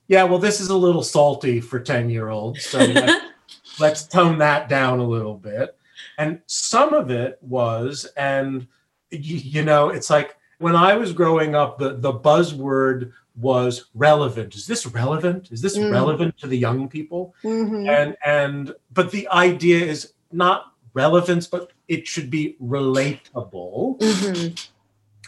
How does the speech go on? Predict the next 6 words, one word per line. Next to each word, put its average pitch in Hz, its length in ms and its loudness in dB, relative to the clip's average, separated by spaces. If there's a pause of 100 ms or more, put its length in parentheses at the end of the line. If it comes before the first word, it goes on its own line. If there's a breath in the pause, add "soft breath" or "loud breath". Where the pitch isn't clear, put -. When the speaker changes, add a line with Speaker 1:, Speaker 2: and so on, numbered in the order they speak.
(580 loud breath)
Speaker 1:
And 165 400 0
so 165 340 2
one 160 400 2
of 302 120 0
the 208 80 0
things 139 500 -4